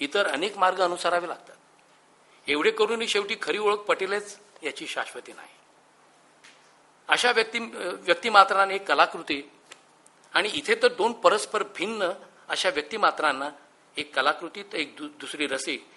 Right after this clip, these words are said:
एकमेकाशी प्रथम ओळख, नंतर मैत्री, मग नित्य सानिध्य, अशा टप्प्याटप्प्याने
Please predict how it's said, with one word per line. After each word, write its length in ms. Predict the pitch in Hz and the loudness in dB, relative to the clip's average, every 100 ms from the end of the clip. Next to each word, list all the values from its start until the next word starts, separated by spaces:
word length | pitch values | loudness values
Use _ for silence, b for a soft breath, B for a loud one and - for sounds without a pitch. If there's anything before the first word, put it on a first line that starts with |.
| B | B
एकमेकाशी 540 | 147 160 170 160 156 151 | -8 -6 -8 -6 -6 -6
प्रथम 340 | - 139 135 127 - | -8 -8 -8 -8 -8
ओळख, 220 | 131 180 - - B - | -2 -2 -4 -20 B -8
नंतर 300 | 135 127 135 | -8 -4 -6
मैत्री, 440 | 117 131 165 98 98 B B _ | -2 -4 -4 -12 -14 B B _
मग 220 | 123 127 | -6 -4
नित्य 300 | 127 143 - | -6 -10 -8
सानिध्य, 560 | 151 113 131 156 165 170 B B - | -6 -6 -4 -4 -4 -8 B B -10
अशा 200 | - 139 | -6 -6
टप्प्याटप्प्याने 800 | - - 160 160 139 - 117 | -6 -8 -6 -6 -6 -6 -8